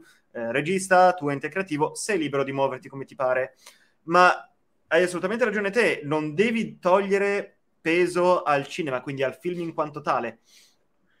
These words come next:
Eh, però è anche vero che puoi fare entrambe le cose. Cioè, tu puoi dare spe-, ehm, rigore e specificità al medium cinematografico, così come a quello televisivo, così come a quello fumettistico, ai videogiochi,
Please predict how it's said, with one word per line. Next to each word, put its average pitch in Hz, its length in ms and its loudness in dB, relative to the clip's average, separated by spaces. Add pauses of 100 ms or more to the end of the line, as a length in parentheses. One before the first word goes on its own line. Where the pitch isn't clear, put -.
(580)
Eh, 175 540 8
però 233 340 6
è 170 120 0
anche 175 200 -2
vero 240 140 -2
che 180 100 -4
puoi 151 140 -6
fare 196 180 -8
entrambe 180 280 -8
le 143 60 -10
cose. 127 400 -6 (220)
Cioè, - 420 -2
tu 269 220 -4
puoi 139 220 0
dare 139 320 4
spe-, - 340 -6
ehm, 147 560 -4 (140)
rigore 160 560 4
e 127 40 -2
specificità 190 840 -2
al 131 240 -2
medium 143 520 -2
cinematografico, 131 840 -4
così 160 240 -2
come 135 220 -4
a 127 80 -4
quello 135 320 -2
televisivo, 143 720 -6
così 139 260 -10
come 127 200 -8
a - 20 -10
quello 127 200 -8
fumettistico, 147 680 -12
ai 127 80 -8
videogiochi, 131 580 -2